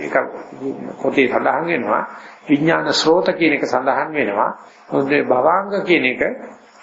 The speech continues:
අවුරුදු දාහකට විතර පස්සේ එකතු කරපු එකක්. ඒ නිසා මේ නිින්දදී පවතින භවාංගයේ යනවා නේද කියලා පටන් අරගත්තොත් ප්‍රශ්නයක් තියෙනවා. භවාංගය කියන එක නැත්තම් අපේ මේ දින, මේ, මේ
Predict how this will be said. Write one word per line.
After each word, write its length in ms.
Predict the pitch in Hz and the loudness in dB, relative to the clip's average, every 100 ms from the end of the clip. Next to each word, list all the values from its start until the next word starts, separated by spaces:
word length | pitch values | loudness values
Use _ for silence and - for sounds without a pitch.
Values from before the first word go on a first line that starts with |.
| - - | -20 -10
අවුරුදු 460 | - 135 139 143 160 | -4 -2 -2 -2 0
දාහකට 480 | - 139 170 180 196 | 2 2 2 0 -2
විතර 260 | 185 180 156 | 0 0 2
පස්සේ 400 | 143 135 143 190 233 - - - - - | 0 0 0 -2 -2 -10 -20 -20 -20 -18
එකතු 320 | - 151 156 | -6 -2 -2
කරපු 280 | 139 131 139 | 2 0 2
එකක්. 180 | 143 - - - - - | 0 0 -4 -6 -20 -12
ඒ 140 | - | -2
නිසා 380 | 151 160 160 151 | 2 2 2 -2
මේ 200 | 147 139 | -2 -2
නිින්දදී 500 | 131 151 160 170 175 | 2 2 4 2 2
පවතින 400 | 170 165 165 165 165 | 2 2 2 0 2
භවාංගයේ 720 | 143 135 160 165 165 160 156 147 | 2 4 4 2 2 4 4 2
යනවා 360 | 139 143 151 135 | 0 2 2 2
නේද 260 | 139 160 | 2 2
කියලා 260 | 165 175 170 | 2 0 0
පටන් 360 | - - 156 165 | 0 0 -2 -2
අරගත්තොත් 560 | 165 180 180 - 233 | 0 0 0 0 0
ප්‍රශ්නයක් 460 | - 180 170 180 165 | 2 0 0 -2 -4
තියෙනවා. 360 | - 110 - - - - - 190 | -4 -4 -4 -12 -20 -20 -10 -2
භවාංගය 560 | 165 143 165 175 170 165 | 0 2 2 0 0 -2
කියන 220 | 160 160 | 2 2
එක 100 | 160 | 2
නැත්තම් 480 | 143 135 135 - 196 180 | 0 -2 -4 -2 -2 -2
අපේ 320 | - 76 67 - - - - - - - - - - | 0 0 0 -4 -12 -20 -20 -20 -20 -20 -20 -20 -20
මේ 460 | 135 127 117 104 104 | -8 -4 -4 -6 -6
දින, 240 | 131 135 78 | -2 0 -2
මේ, 240 | 65 62 | -4 -6
මේ 220 | 57 55 | -6 -10